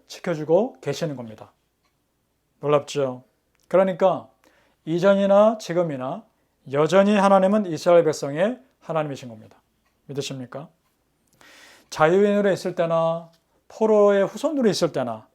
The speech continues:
상관없이 하나님은 여전히 그들에게 하나님이셨던 겁니다. 이것이 은혜입니다. 여러분, 우리가 삶의 위기가 있을 때도요, 이러한 마음으로 이겨내시기 바랍니다.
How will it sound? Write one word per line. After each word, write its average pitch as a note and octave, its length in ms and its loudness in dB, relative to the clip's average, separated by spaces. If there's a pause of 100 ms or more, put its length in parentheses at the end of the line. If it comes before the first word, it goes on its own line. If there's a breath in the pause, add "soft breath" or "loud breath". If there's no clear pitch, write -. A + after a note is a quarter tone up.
(280)
상관없이 G3+ 540 2
하나님은 F3 320 0
여전히 D#3+ 340 2
그들에게 D3 580 2 (280 soft breath)
하나님이셨던 D3 600 -8
겁니다. A2 300 -20 (480)
이것이 D3+ 280 -6
은혜입니다. D3 480 -10 (1900 soft breath)
여러분, E3 200 4
우리가 E3+ 200 6
삶의 G3 440 0
위기가 F3 240 4
있을 D3+ 240 0
때도요, C3 480 -6 (960)
이러한 F3 460 4
마음으로 D3 960 0
이겨내시기 D#3 560 0
바랍니다. A#2+ 540 -6